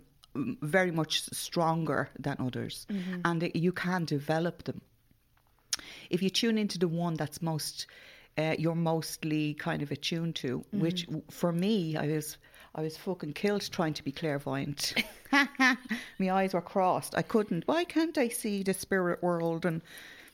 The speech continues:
Speaker 1: because I was clairsentient, and I needed to
Speaker 2: Mm.
Speaker 1: accept that first. I need
Speaker 2: Yes.
Speaker 1: to accept it's because I feel. It's because I'm
Speaker 2: Yeah.
Speaker 1: such an empath. I'm a feeler. You know, I like to touch. I'm very touchy.
Speaker 2: Yeah.
Speaker 1: I like to kind of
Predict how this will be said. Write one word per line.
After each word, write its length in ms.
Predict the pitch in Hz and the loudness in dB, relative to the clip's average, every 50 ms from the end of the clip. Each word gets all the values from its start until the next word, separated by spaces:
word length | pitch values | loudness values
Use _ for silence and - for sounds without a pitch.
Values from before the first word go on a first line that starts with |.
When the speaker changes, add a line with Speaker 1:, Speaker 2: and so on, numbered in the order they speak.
| _ _ | _ _
Speaker 1:
because 260 | - 202 - 202 190 | -6 -2 0 0 2
I 40 | 196 | 2
was 120 | 180 175 - | 0 0 -2
clairsentient, 840 | - - 202 190 - - - 196 180 190 196 - 180 156 156 156 | -2 -2 -2 -2 -2 -2 -4 -2 -2 -2 -2 -2 -2 -2 -2 -2
and 120 | 160 156 165 | -2 -2 -2
I 40 | 165 | 0
needed 300 | 175 202 214 196 196 190 | 0 2 2 2 4 4
to 60 | 220 190 | 4 2
Speaker 2:
Mm. 20 | |
Speaker 1:
accept 800 | 165 170 - - - - - - 220 233 269 - - - - - | 2 -2 -6 -6 -6 -4 2 4 4 4 4 0 -6 -8 -2 -2
that 160 | 170 135 139 - | -2 -2 -2 -6
first. 720 | - - - 143 143 143 - - - - - - - - - - - | -8 -4 0 0 0 0 -2 -4 -6 -6 -6 -8 -10 -10 -10 -14 -10
I 200 | 180 175 170 165 190 | -6 -2 0 2 4
need 160 | 220 226 214 | 4 2 2
Speaker 2:
Yes. 40 | - | 2
Speaker 1:
to 100 | 202 160 | 2 2
accept 440 | 160 - - - 214 196 190 - - | 2 0 0 2 2 2 2 0 -8
it's 120 | - - | -10 -10
because 340 | - - - - 214 190 - | -8 -8 -8 -6 -6 -4 -2
I 140 | 190 160 160 | 0 -2 -2
feel. 600 | - - - - - 190 190 233 196 - - 143 - _ - - - - - | -2 -6 -12 -4 -2 -2 0 0 -2 -2 -4 -8 -12 _ -20 -20 -20 -16 -12
It's 220 | 175 165 180 165 | -4 -4 -2 0
because 300 | 156 196 170 - 190 151 | 2 2 2 2 2 2
I'm 60 | 180 170 | 2 0
Speaker 2:
Yeah. 160 | 143 - - - | -2 -2 -2 0
Speaker 1:
such 160 | 139 - - - | 0 0 0 0
an 200 | - 170 165 - - | 0 0 -2 -2 -2
empath. 480 | 170 180 185 190 190 - 180 156 156 - | -2 0 0 -2 -2 -2 -2 -2 -2 -2
I'm 140 | - 160 156 | -2 -2 -2
a 60 | 151 | -4
feeler. 680 | 143 - - - 196 185 175 175 175 165 151 156 160 - - - - - - - - | -4 -6 -4 -2 0 0 0 0 0 2 2 0 0 -2 -6 -14 -18 -18 -18 -8 -4
You 120 | 175 175 156 | -2 0 0
know, 180 | 156 156 151 | 0 0 0
I 60 | 156 156 | 0 2
like 240 | 156 156 156 156 | 0 0 -2 -2
to 100 | - 196 | -6 -10
touch. 440 | - - - - 190 196 214 - - | -10 -10 -6 -4 -4 -4 -4 -4 -6
I'm 120 | 196 175 170 | -6 -4 -2
very 220 | 180 180 185 202 | 0 0 0 0
touchy. 640 | 196 - - 190 190 - 220 214 208 208 214 208 208 - | 0 0 -2 -2 -2 -2 -2 -2 -2 0 -2 -4 -4 -6
Speaker 2:
Yeah. 340 | 185 170 170 170 170 180 | -8 -8 -6 -6 -2 0
Speaker 1:
I 60 | 175 180 | 0 2
like 260 | 180 185 202 233 233 - | 4 4 4 2 2 0
to 100 | - 190 | -2 -2
kind 360 | - - 202 175 170 160 165 | 0 2 2 2 2 2 0
of 120 | 160 156 | -2 -2